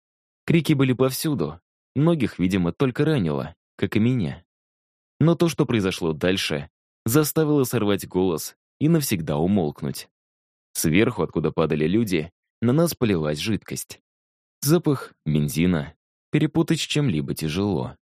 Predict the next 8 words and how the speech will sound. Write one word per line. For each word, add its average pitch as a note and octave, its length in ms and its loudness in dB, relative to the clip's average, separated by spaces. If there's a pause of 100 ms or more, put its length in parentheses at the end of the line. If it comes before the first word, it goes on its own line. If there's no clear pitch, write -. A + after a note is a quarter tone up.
(360)
поэтому D#3+ 380 2
я D#2 80 0
просто D#2 340 -4
замер. D#2 480 -6 (380)
А D#3 140 2
когда C3+ 340 0
полетели D2+ 420 -2
факелы, D2 720 -2